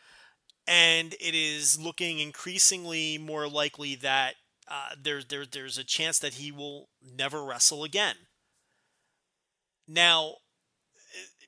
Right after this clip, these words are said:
just to get it out of the way, there, there, there's still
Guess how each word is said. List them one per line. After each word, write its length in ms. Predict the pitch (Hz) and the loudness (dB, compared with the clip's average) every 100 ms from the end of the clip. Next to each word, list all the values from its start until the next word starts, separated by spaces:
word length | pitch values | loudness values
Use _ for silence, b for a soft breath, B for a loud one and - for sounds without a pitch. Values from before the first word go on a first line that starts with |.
| _ - _ 185 | _ -20 _ _
just 240 | 202 262 - | 2 6 8
to 60 | 247 | 6
get 160 | 262 | 6
it 60 | 214 | 8
out 100 | 190 | 8
of 60 | |
the 60 | 185 | 6
way, 200 | 175 175 | 2 2
there, 160 | 165 170 | 2 -2
there, 160 | 165 190 | -8 -10
there's 200 | 180 175 | -6 4
still 560 | - - 214 220 220 | 4 6 2 0 -2